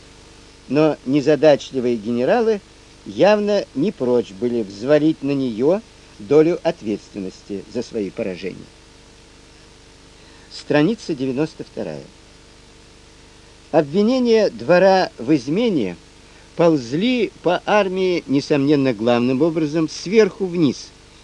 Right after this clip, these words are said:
из бездарных штабов. Но если сама царица, которой царь во всём подчиняется, предлагает Вильгельму военные тайны и даже головы союзных полководцев,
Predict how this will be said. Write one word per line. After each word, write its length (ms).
из 180
бездарных 680
штабов. 460
Но 200
если 300
сама 400
царица, 580
которой 360
царь 340
во 140
всём 260
подчиняется, 920
предлагает 680
Вильгельму 800
военные 640
тайны 560
и 80
даже 380
головы 480
союзных 540
полководцев, 760